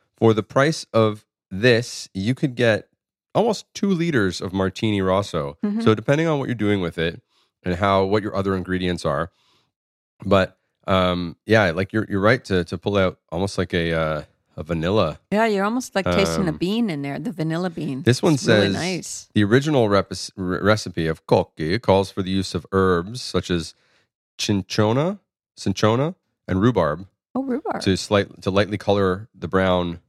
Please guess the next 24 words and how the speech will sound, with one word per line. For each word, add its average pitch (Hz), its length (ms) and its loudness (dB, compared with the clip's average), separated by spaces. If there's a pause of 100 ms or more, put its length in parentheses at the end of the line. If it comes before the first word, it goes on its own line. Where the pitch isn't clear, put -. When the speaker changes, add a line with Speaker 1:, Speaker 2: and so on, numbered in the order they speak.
(100)
Speaker 1:
beautiful, 95 340 0
Speaker 2:
Mm-hmm. 110 100 -8
Speaker 1:
clear 92 200 0
wine. 87 420 -2 (320)
So 90 640 2 (160)
an 95 100 0
addition 92 360 0
of 104 120 2
sugar 117 360 2
browned 104 360 2
on 95 160 2
fire 131 420 2
emphasized 92 680 -2
its - 180 -12
amber 95 280 0
tone. 87 580 -2 (240)
Also 110 340 4
a 98 60 4
special - 380 -2
note 90 200 0
to - 100 -12
the 90 60 -2
taste, 95 480 -2
crunchy 175 540 0